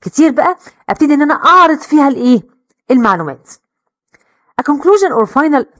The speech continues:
thoughts on the information that you have presented. وكمان تكتب، آه، آه، خاتمة أو أفكار، آه، نهائية حول المعلومات اللي أنت قدمتها. يبقى طبعًا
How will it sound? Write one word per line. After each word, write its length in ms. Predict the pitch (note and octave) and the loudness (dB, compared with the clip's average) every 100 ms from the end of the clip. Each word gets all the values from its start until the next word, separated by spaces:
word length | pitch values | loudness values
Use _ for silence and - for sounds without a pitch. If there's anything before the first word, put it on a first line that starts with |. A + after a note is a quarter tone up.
| C#4+ | 0
thoughts 240 | F4 F4 B3+ | 0 0 -4
on 60 | F#3+ | -6
the 100 | F#3 | -6
information 360 | G#3 C#4+ D4+ D4 _ - A3+ | -4 -2 -2 -4 _ -2 0
that 140 | C4+ A3+ | 0 -4
you 60 | |
have 240 | F3 A#3 B3+ G3+ | -2 -2 -2 -6
presented. 480 | D#3+ C3 - - - _ _ _ _ _ _ _ _ _ - | -6 -10 -14 -20 -20 _ _ _ _ _ _ _ _ _ -4
وكمان 580 | D4+ F4+ C#4 A3+ D#4 D#4+ - _ - | 0 2 0 0 0 -2 -6 _ -6
تكتب، 420 | - - D4+ D4+ _ _ - | -6 -2 -4 -4 _ _ -6
آه، 200 | F#3 E3 | -4 -2
آه، 260 | E3+ E3 D#3+ | -4 -4 -4
خاتمة 520 | - G3 A#3+ E4 F4 _ _ _ _ _ D#4+ | -4 -4 0 0 -2 _ _ _ _ _ 0
أو 180 | D#4+ | 0
أفكار، 540 | - G#3 - G3+ G3 F3+ _ _ - | 0 -4 -2 0 2 -2 _ _ -2
آه، 140 | G3 | -2
نهائية 600 | F#3 G#3 C4 F4+ F#4 F#4+ - _ | 0 0 0 2 2 2 -4 _
حول 380 | C4 C#4+ B3 - | -2 0 0 -6
المعلومات 500 | F3+ E3 F3 G#3 C4 | -4 -4 -2 -2 -2
اللي 180 | G3 F#3+ | -4 -2
أنت 200 | A#3+ G#3+ | -2 -2
قدمتها. 520 | - D#3+ D#3 B2 C#3+ _ _ _ _ _ _ _ _ _ _ _ _ - | -4 -6 -8 -10 -16 _ _ _ _ _ _ _ _ _ _ _ _ -12
يبقى 280 | D3+ - E3+ | -10 -8 -6
طبعًا 440 | F3+ G3 G3 | -4 -2 -4